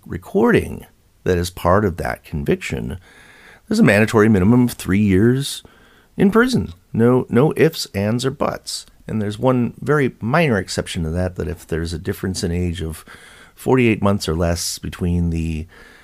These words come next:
person depicted in the picture and the person convicted of possessing it, well, there can be an opportunity for probation, but only if the judge makes very specific certain findings. So, you know, again, I'm using this as an example because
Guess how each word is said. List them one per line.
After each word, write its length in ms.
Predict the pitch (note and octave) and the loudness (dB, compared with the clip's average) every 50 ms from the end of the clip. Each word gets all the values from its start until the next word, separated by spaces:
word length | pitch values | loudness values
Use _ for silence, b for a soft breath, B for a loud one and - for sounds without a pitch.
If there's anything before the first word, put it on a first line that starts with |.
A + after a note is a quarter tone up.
| B B B B B B B B B - | B B B B B B B B B -10
person 600 | - - C#3+ C3 - - - G2 F#2+ F#2 F#2 F2+ | -2 2 2 2 2 2 0 0 0 2 0 0
depicted 420 | F#2 F2 - A#2 - - F2+ E2 | -2 -2 -4 -4 -6 -4 -4 -2
in 120 | F2 D#2 D#2 | -2 -2 -4
the 60 | D#2 | -2
picture 440 | - E3+ D#3+ - - - C3+ C3+ B2+ | -2 -4 -4 -2 -2 0 2 4 4
and 120 | G2+ F2 | 4 2
the 60 | F2 | 0
person 540 | F2 - - A#2 G#2 - - - F#2 F2 F2 | -2 0 0 0 0 0 -4 -4 -2 -2 -2
convicted 420 | F2+ F2+ E2 F2 F#2+ F2+ - D#2 | -2 -2 -2 -2 -2 -4 -4 -4
of 200 | D#2 D#2 D#2+ - | -4 -4 -6 -8
possessing 480 | - E2+ E2+ A#2+ C#3+ D3 - - C3 C3 | -8 -4 0 2 2 2 2 0 -2 0
it, 180 | C3+ C3 B2+ - | 0 0 0 2
well, 280 | F#2 G2+ G2+ G2+ G2 | 2 2 4 4 2
there 180 | F#2 F#2 F2+ F2 | 0 0 -2 -4
can 560 | F2+ - - C#3+ C#3 C#3 C#3 C3+ C3 C3 B2 | -4 -2 0 2 2 2 2 2 2 0 0
be 200 | G#2 F2+ F#2 F#2 | 0 0 0 0
an 80 | F2 F2+ | 0 0
opportunity 540 | F2+ F2+ F2+ - F2 F#2+ F2+ E2 E2 E2 | -2 -2 -4 -6 -6 -4 -4 -4 -4 -4
for 180 | E2 - E2+ E2+ | -6 -6 -6 -6
probation, 760 | - - F2+ D2+ F2 F2 F2+ F2 - - D#2+ D#2 D#2+ D#2+ E2 - B B B B B B B B B B | -6 -6 -6 -4 -4 -4 -4 -4 -6 -6 -6 -6 -6 -6 -8 -10 B B B B B B B B B B
but 100 | B B2 | B 2
only 180 | A2+ A2 G#2 G2+ | 4 4 4 4
if 100 | G2 F2 | 0 0
the 80 | - E2 | -2 -2
judge 400 | D#2 F2+ E2 E2 D#2+ D#2 D2 D2+ | 0 0 0 0 0 -2 -6 -6
makes 300 | D2+ D2+ D2+ - - - | -8 -8 -8 -10 -12 -8
very 360 | - D#2 D2+ D2+ D2+ D2+ - _ - - | -6 -6 -4 -4 -6 -10 -12 _ -20 -20
specific 640 | - - - - - - - G2 F2 - - - _ _ | -18 -16 -12 -10 -8 -4 -4 -4 -4 -4 -8 -10 _ _
certain 300 | - - - C#2 - - | -14 -10 -10 -8 -8 -8
findings. 500 | - - A2 G2+ F2 - - - - - | -6 -4 -2 -2 -2 -4 -8 -12 -12 -4
So, 240 | - - A2+ E2+ - B B B B B B B B B B B B B B B _ _ _ _ _ _ _ - - | 0 2 2 2 0 B B B B B B B B B B B B B B B _ _ _ _ _ _ _ -8 -8
you 200 | - - - E2+ | -6 -4 -2 -2
know, 120 | D#2 - - - - | -2 -4 -6 -4 0
again, 160 | A2+ A#2 F2 | 2 2 4
I'm 120 | E2 F#2+ | 2 2
using 220 | G#2 B2 C#3 A#2+ G#2+ | 2 0 2 2 0
this 180 | G2 F2 - | 0 0 -2
as 60 | F2 | -4
an 100 | F2+ E2 | -4 -2
example 500 | F2 E2+ D#2+ - G#2 G2+ G2+ G2+ - - | -2 -2 0 2 2 2 2 2 -2 -4
because 640 | - F2 - - - D#2+ D#2 D#2 D#2 D#2 D#2 - - | -8 -8 -6 -4 -2 -2 -2 -2 -4 -4 -6 -8 -10